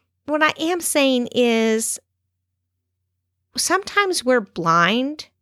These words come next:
to how things are taken. And especially in a world right now where there's a lot less human-to-human contact, where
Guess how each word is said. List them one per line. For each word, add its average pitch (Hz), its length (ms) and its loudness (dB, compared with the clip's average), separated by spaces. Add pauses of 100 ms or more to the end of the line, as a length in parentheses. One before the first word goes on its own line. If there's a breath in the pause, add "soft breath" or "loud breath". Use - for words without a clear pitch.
(920)
to - 120 -4
how 208 180 2
things 202 340 0
are 170 120 0
taken. - 580 -12 (1080 soft breath)
And 247 80 -2
especially 359 540 0
in 403 100 0
a 302 60 2
world 202 560 2
right 180 260 -2
now 175 600 0 (180)
where 175 640 0 (840)
there's 277 380 2
a 277 140 4
lot 254 500 4
less 233 800 0 (400)
human-to-human 240 1040 0
contact, - 1000 -4
where 214 240 0